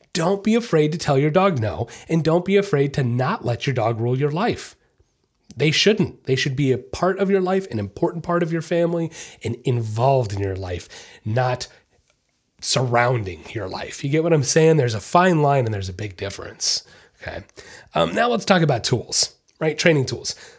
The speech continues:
Look, we're just gonna kinda run through 'em real quick. I will say this, while dogs are an investment and they are expensive, and most of your expense is gonna go to veterinary care,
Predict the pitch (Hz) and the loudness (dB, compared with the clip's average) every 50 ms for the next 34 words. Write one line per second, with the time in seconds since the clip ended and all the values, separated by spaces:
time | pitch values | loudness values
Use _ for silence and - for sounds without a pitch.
0 | _ - 147 135 151 185 202 220 208 - - 190 170 - 170 170 151 131 143 139 | _ -8 -6 -2 0 0 0 0 0 2 2 2 2 2 2 2 2 2 2 2
1 | 135 127 - 139 139 127 117 110 107 101 - - 104 - - - - - - - | 0 0 0 0 2 2 0 -2 -4 -6 -6 -8 -8 -8 -10 -16 -20 -20 -20 -20
2 | - - _ _ _ _ _ _ _ _ _ _ _ _ _ _ _ - 170 185 | -20 -20 _ _ _ _ _ _ _ _ _ _ _ _ _ _ _ 2 4 4
3 | 202 196 - 190 175 139 98 - - - - - - 156 143 147 139 160 170 185 | 4 4 4 4 4 2 0 -2 -4 -6 -6 -8 -6 -2 -2 0 2 2 2 2
4 | 185 170 139 - - 160 165 165 147 175 156 147 139 131 123 143 143 - - 175 | 2 0 -2 -2 0 0 2 2 2 2 2 2 2 2 2 2 0 0 0 -2
5 | 185 180 - - 123 135 143 131 120 120 117 - - - - 151 156 - - 190 | -2 -2 -2 -2 0 0 0 0 0 -2 -2 -4 -2 -2 0 0 0 0 0 0
6 | 170 165 185 196 - - 135 131 131 151 180 185 - 180 156 151 151 147 - - | 0 0 -4 -6 -4 -2 0 2 2 2 2 2 2 0 0 0 0 0 0 -2
7 | 147 143 - 143 127 117 143 135 123 127 123 113 107 131 135 127 151 156 143 147 | -2 -2 -2 -2 -2 0 0 0 0 0 0 0 0 -2 -2 0 0 2 2 2
8 | 147 - - 156 151 147 151 151 | 2 0 2 2 2 2 2 -2